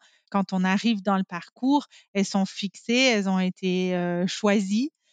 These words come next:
et donc, c'est là-dessus qu'on travaille. La prochaine étape, c'est de dire, « Ben, moi, je prends mes responsabilités et en tant que manager, voici toute une palette de soft skills que je dois mettre en œuvre. Eh ben, quelles sont celles sur lesquelles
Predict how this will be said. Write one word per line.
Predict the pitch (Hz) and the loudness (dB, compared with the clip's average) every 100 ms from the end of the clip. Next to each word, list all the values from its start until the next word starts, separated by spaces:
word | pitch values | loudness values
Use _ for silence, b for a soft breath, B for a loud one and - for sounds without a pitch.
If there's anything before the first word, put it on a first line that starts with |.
| _ | _
et | 196 | -2
donc, | 196 226 | 0 0
c'est | 226 | 0
là-dessus | 190 180 - | -2 -2 -6
qu'on | - 185 | -8 -8
travaille. | - 190 190 180 | -4 0 0 -2
La | - | -6
prochaine | 196 208 196 233 | -4 -2 0 0
étape, | 240 269 302 | 0 0 -2
c'est | - 233 | -2 -4
de | 208 220 | 0 -2
dire, « | 196 247 262 | 2 2 4
Ben, | 220 196 | 2 2
moi, | 220 262 | 2 0
je | 214 | -2
prends | 196 - 269 | -8 -2 2
mes | 254 | 4
responsabilités | 220 208 - 196 202 196 196 196 - 220 277 _ _ _ _ | 2 0 -2 -6 -2 -2 0 -2 -2 -6 -6 _ _ _ _
et | 262 240 | 0 2
en | 214 | 2
tant | - 294 | -2 -6
que | - 233 | 0 2
manager, | 214 208 202 190 180 196 214 - | 2 2 2 0 -2 -4 -6 -10
voici | 196 208 220 - 254 | -2 0 0 -2 -4
toute | 220 285 - | -2 -6 -2
une | 277 240 | -2 0
palette | - 226 233 240 - 214 - | 0 2 2 0 -2 -8 -4
de | 202 214 | -2 0
soft | - 220 | 0 -4
skills | - - - 226 220 185 190 185 - _ _ | -4 -12 -2 0 0 0 -4 -6 -10 _ _
que | 196 | 0
je | 190 | 2
dois | 208 233 | 2 2
mettre | 233 226 - | 2 0 0
en | 190 | -2
œuvre. | 185 196 262 - b b - | 0 0 -2 -8 b b -4
Eh | 202 | 0
ben, | 208 202 | 2 2
quelles | - 277 262 | 2 0 0
sont | - - 233 254 262 | -4 0 2 2 -2
celles | - - 226 254 | -10 -2 0 0
sur | 240 - 214 | -4 -4 0
lesquelles | 208 202 - 208 240 | 0 0 0 0 0